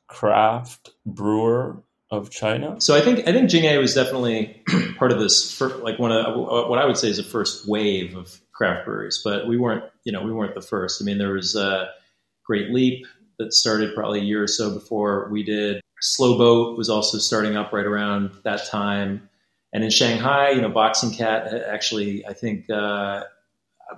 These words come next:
Speaker 2: Chris, I'm not sure if you know, if you know what year, but I think they were actually a couple of years earlier than that.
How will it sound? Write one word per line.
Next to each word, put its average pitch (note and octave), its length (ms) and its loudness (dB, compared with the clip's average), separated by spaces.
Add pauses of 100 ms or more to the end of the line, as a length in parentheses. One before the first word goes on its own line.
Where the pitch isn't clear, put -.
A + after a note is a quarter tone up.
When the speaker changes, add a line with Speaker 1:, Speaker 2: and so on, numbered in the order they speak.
Speaker 2:
Chris, - 220 -8
I'm A2 60 -4
not G#2+ 120 -2
sure A2 140 -4
if - 100 -10
you A2 80 -4
know, A#2+ 180 -2
if - 240 -14
you A2 80 -2
know A2 200 0
what G#2 200 -4
year, F#2+ 200 -6
but F#2+ 120 -8
I G2 40 -4
think A2 200 -6
they A2 60 -6
were G2+ 160 0
actually G2+ 240 -6
a - 20 -20
couple - 200 -18
of F#2+ 60 -20
years G2 140 -12
earlier B2 320 0
than F2+ 120 -16
that. E2+ 240 -18